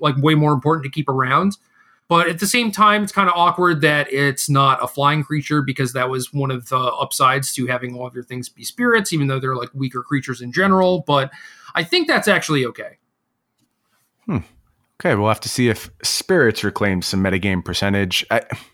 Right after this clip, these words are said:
Speaker 2: maybe there's just not enough for this deck to prey on right now. I think that's my concern, and it doesn't seem like the things it does really line up with what the format's about. It's an aggressive deck that gets to play Rest in Peace, which is nice, but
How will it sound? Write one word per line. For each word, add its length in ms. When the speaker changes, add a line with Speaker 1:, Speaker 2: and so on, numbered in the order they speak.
Speaker 2:
maybe 220
there's 140
just 120
not 160
enough 160
for 100
this 140
deck 160
to 60
prey 200
on 140
right 180
now. 220
I 80
think 160
that's 220
my 120
concern, 580
and 220
it 180
doesn't 300
seem 300
like 220
the 100
things 240
it 160
does 320
really 320
line 340
up 140
with 100
what 160
the 60
format's 400
about. 420
It's 140
an 80
aggressive 320
deck 160
that 80
gets 160
to 60
play 160
Rest 240
in 80
Peace, 240
which 100
is 100
nice, 240
but 320